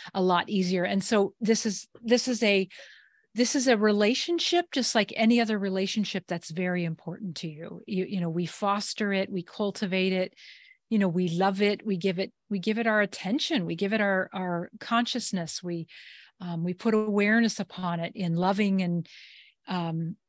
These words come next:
you know, hopefully as non-judgmental as possible ways.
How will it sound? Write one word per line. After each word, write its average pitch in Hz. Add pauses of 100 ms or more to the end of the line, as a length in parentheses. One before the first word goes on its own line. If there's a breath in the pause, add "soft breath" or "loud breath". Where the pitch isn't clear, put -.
(380)
you 208
know, 180
hopefully 202
as 175
non-judgmental 180 (160)
as 170
possible 170
ways. 156